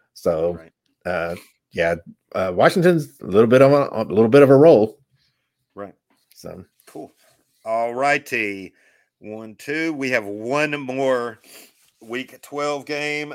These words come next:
Speaker 2: um, and that is the Texans Dolphins.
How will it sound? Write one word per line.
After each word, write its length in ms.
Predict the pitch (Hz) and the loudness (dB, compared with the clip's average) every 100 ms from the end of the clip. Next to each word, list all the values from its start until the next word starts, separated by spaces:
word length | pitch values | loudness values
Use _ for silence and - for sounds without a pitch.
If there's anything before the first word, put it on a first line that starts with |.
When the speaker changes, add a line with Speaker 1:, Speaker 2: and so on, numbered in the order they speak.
| - | -16
Speaker 2:
um, 460 | 120 110 104 98 104 _ | -12 -10 -10 -14 _ _
and 220 | 110 110 117 | -14 -10 -6
that 260 | 131 139 | -6 -6
is 380 | 127 120 113 - | -10 -10 -10 -14
the 320 | 113 104 95 _ | -8 -8 -8 _
Texans 800 | - 156 156 - 185 180 156 - _ _ _ _ _ 87 | -10 -10 -10 -10 -10 -12 -16 -20 _ _ _ _ _ _
Dolphins. 920 | 123 131 151 - 104 95 98 101 - | 0 2 0 -4 -12 -14 -18 -20 -20